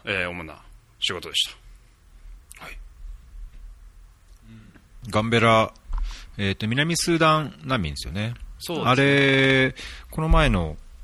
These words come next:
Speaker 2: やす子さんもガンベラに行ってたし、
Speaker 1: うん。
Speaker 2: ちょっとできれば、あの、今ガンベラにいる公認の方にも、
Speaker 1: はいはい。
Speaker 2: 近いうち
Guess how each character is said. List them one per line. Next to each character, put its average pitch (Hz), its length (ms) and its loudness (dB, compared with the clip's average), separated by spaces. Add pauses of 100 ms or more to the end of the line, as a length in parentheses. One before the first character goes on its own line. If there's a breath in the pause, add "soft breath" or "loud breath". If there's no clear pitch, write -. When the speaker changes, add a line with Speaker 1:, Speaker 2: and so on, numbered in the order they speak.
(140)
Speaker 2:
や 127 160 -6
す - 80 -12
子 101 80 -10
さ 85 160 -6
ん 78 60 -4
も 80 100 -6
ガ 82 120 -6
ン 80 100 -4
ベ 85 100 -2
ラ 82 140 -4
に 80 100 -6
行 82 80 -10
っ - 20 -20
て 92 120 -6
た 80 140 -4
し、 87 380 0
Speaker 1:
う 120 40 -6
ん。 127 240 -8 (100)
Speaker 2:
ち - 60 2
ょ 175 40 2
っ - 20 -2
と 139 160 0
で 110 120 2
き 147 100 4
れ 135 100 10
ば、 90 140 10
あ 87 40 8
の、 90 280 8 (840)
今 110 180 -2
ガ 98 100 0
ン 101 80 0
ベ 104 80 4
ラ 98 100 2
に 98 80 0
い 98 60 0
る 92 180 -2
公 107 160 -6
認 104 160 -2
の 107 120 -4
方 104 200 -4
に 92 100 -2
も、 76 240 -6 (540 loud breath)
Speaker 1:
は 117 80 -8
い - 40 -10
は 87 40 -14
い。 - 20 -12
Speaker 2:
近 - 180 -2
い 98 40 2
う 90 40 0
ち - 120 -8